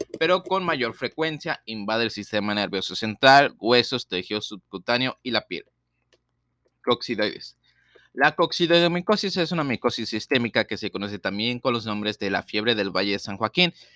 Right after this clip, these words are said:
fiebre del desierto, granuloma coccidoidal, enfermedad de Posadas y enfermedad de Wernicke.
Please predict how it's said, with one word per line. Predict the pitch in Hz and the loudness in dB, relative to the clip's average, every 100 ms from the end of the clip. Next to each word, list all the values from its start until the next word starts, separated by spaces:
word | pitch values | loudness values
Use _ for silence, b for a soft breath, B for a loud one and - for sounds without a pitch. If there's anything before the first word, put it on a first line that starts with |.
| b b | b b
fiebre | - 170 190 190 | 2 6 8 6
del | 175 165 | 6 4
desierto, | 160 - 180 165 147 135 | 2 4 4 4 2 4
granuloma | 120 107 107 113 113 | 4 4 4 6 4
coccidoidal, | 123 98 120 110 117 131 151 | 2 -2 0 4 6 6 6
enfermedad | 113 98 107 101 | 2 -2 -2 0
de | 110 | 0
Posadas | 113 135 - 160 117 120 - | 2 0 2 4 4 2 0
y | |
enfermedad | 113 95 98 101 | -2 0 2 4
de | 104 | 6
Wernicke. | 113 135 180 - - | 6 6 4 0 -4